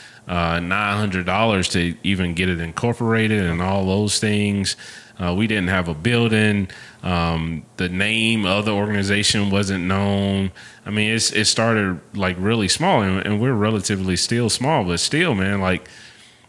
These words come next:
uh, the execution part is pretty hard. And what I mean by that is, okay, once you start something because you have this dream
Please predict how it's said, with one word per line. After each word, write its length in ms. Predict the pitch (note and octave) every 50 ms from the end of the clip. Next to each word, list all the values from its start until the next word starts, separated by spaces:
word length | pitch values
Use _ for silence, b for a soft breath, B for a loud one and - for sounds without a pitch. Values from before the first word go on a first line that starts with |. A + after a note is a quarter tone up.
| B - -
uh, 260 | G#2+ G2+ G2 G2 G2
the 100 | F#2+ F#2
execution 720 | E2 A2+ A2+ - A#2+ G#2 - B2+ C3+ - - G#2+ G#2 G2+
part 480 | - - - A2 G2+ G2 F#2+ F#2 - -
is 720 | G2 G2+ G2+ G2 G2 F#2+ F#2 F#2 F#2 F2+ - - - - - _ _ _ _ _ -
pretty 360 | - - - C3 C3 A2 F#2+
hard. 500 | E2+ - - - A2+ G2+ E2+ C#2+ C2 - - B B B B B B B B B B B B B
And 880 | - G#2+ G#2 G#2 G#2 G#2 G2+ G2 G2 G2 G2 F#2+ G2 F#2+ F#2+ F#2 F2 - - _ _ _ _ _ _ _ _ _ _ - C2 - - - - - - - - -
what 140 | B2 A#2+ A#2
I 60 | A2
mean 260 | G#2+ A#2 C#3+ F3 D#3+
by 140 | B2+ A2+ G#2
that 280 | F#2+ F#2+ F#2 F#2 -
is, 640 | - G2+ G2+ G2 F#2+ F#2+ F#2+ F#2 F2+ - - - - -
okay, 400 | A2+ A2 - A#2+ G2+ G2 F#2 F2+ - B B B B B B
once 360 | - A2 A#2+ C#3 D3+ D3 -
you 80 | - B2+
start 440 | - - - - A2+ A2+ B2 B2+ A#2
something 540 | - C3+ B2 A#2 - B2+ B2 B2 B2 A#2 F#2
because 340 | A2 G#2 - A2+ G#2+ G#2
you 380 | G#2+ G#2 G#2+ G#2+ G#2+ G#2+ G#2 G2+
have 240 | G2+ A2 G#2 G#2 G#2
this 140 | G#2+ G2+ F#2+
dream 560 | G2 G#2 G#2+ G#2+ G#2+ G#2 G#2 G#2 G#2 G2+